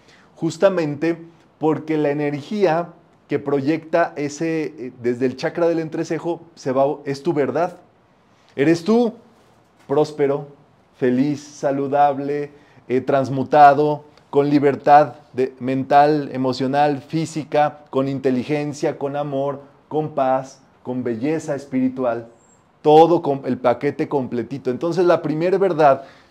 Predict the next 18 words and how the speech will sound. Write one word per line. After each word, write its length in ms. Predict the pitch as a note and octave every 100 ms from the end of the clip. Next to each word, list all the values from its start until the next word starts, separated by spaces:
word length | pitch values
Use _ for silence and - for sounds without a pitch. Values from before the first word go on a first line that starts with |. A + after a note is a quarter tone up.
| _
que 120 | - C3+
debes 220 | D3 D3
de 100 | C#3
reconocer 520 | C3 B2+ B2 A#2+ C#3+
es 80 | D3
la 160 | C#3+
tuya. 340 | D3+ D3+ D#3 - - _ _ _ _ _ _ _ _ _ _ _ _ _ _ _ _ _ _ _ -
Y 120 | B2+
entonces 420 | C3 C#3+ C#3 D#3
tú 120 | D#3+
puedes 240 | D#3+ D#3 D3
decir, 280 | C3+ D#3 C3
"Yo 160 | D#3+
soy 240 | D#3 D#3+ D3+
aquí, 400 | D3+ F#3+ G#3+ B2
yo 160 | B2+ B2+
soy 260 | D3 C3+
allí", 300 | B2 F#2+ F2